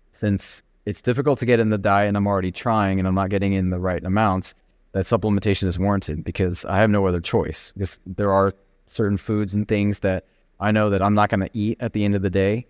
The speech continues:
And that's just me being a stubborn human. So I know that they're important. So if I can't get 'em in food, I have to get 'em through supplementation. So I think from an individual perspective, it's always warranted if it speaks to somebody's needs. But then we also know that there's a lot of data on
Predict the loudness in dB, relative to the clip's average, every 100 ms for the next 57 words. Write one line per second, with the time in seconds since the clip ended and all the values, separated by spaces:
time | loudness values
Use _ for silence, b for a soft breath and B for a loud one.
0 | _ -4 -4 -4 -4 -2 0 0 0 -4
1 | -2 -2 0 -2 0 0 -2 -6 _ _
2 | _ _ _ 0 0 0 -2 -4 0 2
3 | 2 2 2 0 0 2 2 0 -2 -2
4 | -4 _ -14 -2 0 0 0 2 2 2
5 | -2 -2 -2 0 2 2 2 0 0 -2
6 | 0 -2 -2 -4 -4 -6 -4 -2 -2 0
7 | -2 -4 -8 _ _ _ -2 0 2 2
8 | 2 4 4 2 0 0 0 0 0 0
9 | -2 -6 -6 -6 -8 -14 -20 _ 0 4
10 | 4 4 0 2 2 0 -2 -4 -4 -6
11 | -4 -4 -2 -2 -2 -2 -6 -2 -2 0
12 | -2 -2 0 0 -4 -10 -12 -6 -2 2
13 | 4 2 2 0 0 0 0 0 0 -2
14 | -2 0 2 2 2 0 0 0 0 -2